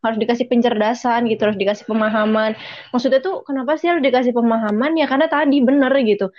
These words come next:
fasilitas rumah sakit yang ya masih begitu-begitu aja gitu kan ya. Terus lagi-lagi S D M dari para tenaga medis juga yang ya bisa dihitung lah ada berapa dibandingkan dengan jumlah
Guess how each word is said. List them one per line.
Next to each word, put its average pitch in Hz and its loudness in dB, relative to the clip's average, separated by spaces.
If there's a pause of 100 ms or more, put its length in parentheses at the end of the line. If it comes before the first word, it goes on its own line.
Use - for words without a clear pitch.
(200)
fasilitas 202 -2
rumah 190 -2
sakit 254 0 (200)
yang 202 0
ya 339 2
masih 277 2
begitu-begitu 196 0
aja 220 0
gitu 233 -2
kan 202 -2
ya. 220 -4 (400)
Terus 240 0
lagi-lagi 214 2
S 240 -2
D 220 0
M 254 2
dari 226 0
para 226 -2
tenaga 226 0
medis 220 0
juga 233 2
yang 247 0 (480)
ya 202 2
bisa 202 -2
dihitung 233 2
lah 294 2
ada 226 0
berapa 202 0
dibandingkan 208 0
dengan 220 2
jumlah 208 -2